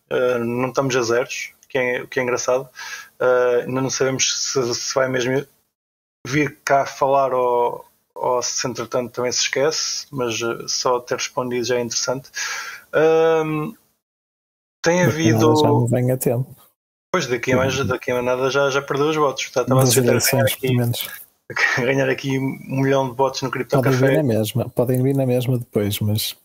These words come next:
Speaker 2: né,
Speaker 1: Sim, sim,
Speaker 2: antes
Speaker 1: sim.
Speaker 2: das
Speaker 1: Não,
Speaker 2: eleições era
Speaker 1: mas
Speaker 2: melhor.
Speaker 1: o, pá, eu não me importo que, era interessante virem antes, para, para nós sabermos, pá, podia alterar a nossa, a nossa posição de voto.
Speaker 2: Exato.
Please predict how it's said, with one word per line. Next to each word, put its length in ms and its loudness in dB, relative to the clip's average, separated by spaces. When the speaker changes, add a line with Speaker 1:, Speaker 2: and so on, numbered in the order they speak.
Speaker 2:
né, 80 0
Speaker 1:
Sim, 200 2
sim, 120 0
Speaker 2:
antes 200 2
Speaker 1:
sim. 60 4
Speaker 2:
das 160 4
Speaker 1:
Não, 100 4
Speaker 2:
eleições 600 0
era 160 -2
Speaker 1:
mas 20 2
Speaker 2:
melhor. 200 2
Speaker 1:
o, 260 0
pá, 140 4
eu 140 0
não 220 2
me 100 2
importo 280 -2
que, 380 -2
era 100 2
interessante 400 0
virem 260 2
antes, 400 -2
para, 180 2
para 140 -6
nós 180 0
sabermos, 680 0
pá, 120 0
podia 340 -2
alterar 400 0
a 40 0
nossa, 460 0
a 40 -4
nossa 240 -4
posição 420 0
de 60 -4
voto. 220 2
Speaker 2:
Exato. 340 2